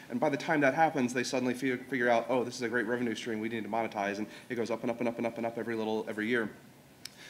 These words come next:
So the, the problem is that the interconnection itself is dependent upon being in a particular physical place, right? So you can, I, I can go start the best data center tomorrow, and I can say, "Interconnection is free." Why isn't everyone using it? 'Cause it takes time and business and,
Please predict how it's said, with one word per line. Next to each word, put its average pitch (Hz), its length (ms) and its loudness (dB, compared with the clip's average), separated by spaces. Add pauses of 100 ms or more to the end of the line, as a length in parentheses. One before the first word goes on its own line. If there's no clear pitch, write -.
So 175 280 2 (260)
the, 170 140 -2 (160)
the 180 60 -4
problem 220 520 2
is 143 300 4
that 131 360 4
the 127 220 2
interconnection 147 600 0
itself 135 480 4
is 135 160 2
dependent 131 520 2
upon 120 440 0 (340)
being 147 240 6
in 135 220 4
a 135 140 4
particular 131 520 0
physical 113 380 -6
place, - 400 -4
right? 113 200 2
So 123 220 -2 (220)
you 180 120 0
can, 190 200 2
I, 170 300 6
I 185 40 4
can 185 140 0
go 160 160 2
start 151 320 2
the 127 100 0
best 165 380 -2
data 165 180 2
center 147 220 0
tomorrow, 135 340 2
and 117 100 2
I 127 60 -2
can 139 100 -8
say, 120 140 -2
"Interconnection 175 500 0
is 131 100 0
free." 160 260 0 (240)
Why 120 220 2
isn't 127 200 2
everyone 123 300 0
using 127 240 0
it? 190 120 -2
'Cause 147 140 -2
it 143 80 -4
takes 139 260 -6
time 151 420 -2
and 110 180 -2
business 143 400 0
and, 110 100 -6